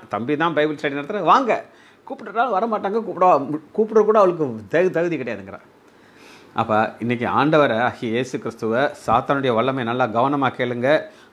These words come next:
அதை நீங்க புரிந்து கொள்ளணும், சாத்தானுடைய வல்லமையை புரிந்து கொள்ளணும். அப்பொழுது பிசாசு, மத்தேயு நாலாவது அதிகாரம் ஐந்தாவது வசனம்,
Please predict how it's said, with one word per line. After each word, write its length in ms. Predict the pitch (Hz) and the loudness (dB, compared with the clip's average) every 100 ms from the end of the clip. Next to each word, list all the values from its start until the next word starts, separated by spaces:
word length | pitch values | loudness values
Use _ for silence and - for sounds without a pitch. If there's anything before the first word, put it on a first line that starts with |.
| - | -14
அதை 160 | 139 170 | -4 -2
நீங்க 180 | 139 123 | -2 -4
புரிந்து 420 | - 247 294 208 | -4 -2 2 2
கொள்ளணும், 260 | 135 110 - | 2 -2 -2
சாத்தானுடைய 340 | 143 151 135 | 0 2 2
வல்லமையை 400 | 131 196 226 190 | 4 4 2 0
புரிந்து 280 | 143 123 101 | -2 -8 -10
கொள்ளணும். 200 | 92 87 _ _ _ - - - - | -14 -18 _ _ _ -20 -20 -18 -16
அப்பொழுது 460 | - 147 147 170 | 0 4 6 4
பிசாசு, 640 | 170 131 170 147 - 123 117 | 2 -2 2 0 0 -6 -6
மத்தேயு 300 | 113 117 135 | -6 -2 0
நாலாவது 400 | 120 131 135 127 | 2 2 2 4
அதிகாரம் 500 | 123 165 156 160 147 | 2 2 2 2 2
ஐந்தாவது 440 | 123 139 139 131 117 | 2 2 4 4 2
வசனம், 560 | 123 - 127 185 - | 0 0 2 2 0